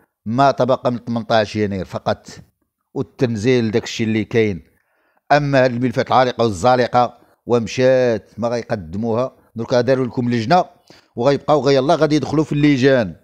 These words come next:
يلا غيدخلوا لكم في اللجان ويبقاو غاديين بكم حتى لشهر تسعود. ليه في شهر تسعود يخرجوا لكم تاني جوج ملفات ولا ثلاثه ويخلوا لكم الاخر. قلت لكم راه داروا الت-، الز-، الجدول الزمنيه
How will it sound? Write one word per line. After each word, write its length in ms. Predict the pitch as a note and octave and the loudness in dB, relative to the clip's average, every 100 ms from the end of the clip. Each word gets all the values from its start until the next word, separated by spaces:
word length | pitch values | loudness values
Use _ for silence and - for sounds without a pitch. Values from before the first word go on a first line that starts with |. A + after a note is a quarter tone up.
| F#2 | -8
يلا 240 | A2+ D3 | 0 2
غيدخلوا 640 | D#3 D#3 D#3 C#3+ - D#3 | 2 0 -2 -2 -2 0
لكم 200 | D#3+ F3 | 0 0
في 120 | E3+ E3+ | -2 0
اللجان 600 | E3 D#3+ B2 C3 A2+ D#2+ _ - - | 2 2 2 2 0 -4 _ -20 -8
ويبقاو 360 | C3 - D#3 | -8 0 0
غاديين 340 | C#3+ D3 C#3+ C#3+ | 2 2 2 -2
بكم 200 | D#3 F3+ | -2 -2
حتى 140 | F3 | -2
لشهر 220 | D#3+ D#3 | 0 0
تسعود. 480 | D3+ - A#2 A#2+ G2 - _ - - - - | -2 -2 0 0 -2 -12 _ -20 -20 -20 -4
ليه 400 | A#2+ D#3 G3 G#3 | 2 4 4 2
في 140 | F3 | -2
شهر 200 | C#3+ D#3+ | 0 0
تسعود 320 | D3+ C3+ F#3+ | 0 0 0
يخرجوا 440 | G3+ D#3+ F3+ D3 E3+ | 0 0 0 0 0
لكم 220 | E3 F#3 | 0 -2
تاني 200 | F3+ E3+ | 0 -2
جوج 200 | C3 A2+ | -2 -2
ملفات 380 | E3 D#3+ E3 D#3 | -2 0 -2 0
ولا 160 | D#3 | -2
ثلاثه 460 | D#3 D#3 E3+ G#3+ G3+ - - | -2 0 2 2 0 -8 -8
ويخلوا 380 | C#3+ - E3+ F3 | -6 -2 2 2
لكم 320 | E3 E3 D3+ | 2 0 -2
الاخر. 320 | D3+ C#3 B2 - _ _ A2+ | 0 0 -2 -8 _ _ -8
قلت 160 | D3 | -4
لكم 320 | D#3+ - E3 C3+ | -4 -2 -4 -2
راه 240 | D3+ D#3 - _ _ _ _ _ _ _ | -4 -4 -10 _ _ _ _ _ _ _
داروا 360 | G#2 B2+ C#3+ C3 | -6 -2 0 -2
الت-، 380 | A#2+ - C#3 B2+ | -8 -6 -6 -4
الز-، 420 | A2+ F#2 B2 - | -8 -4 -4 -4
الجدول 440 | A2 C#3 B2+ C3+ | -6 -6 -6 -6
الزمنيه 840 | B2+ G2 E2 C3 B2+ B2 A#2+ D#3+ | -6 -6 -6 -4 -4 -4 -2 -2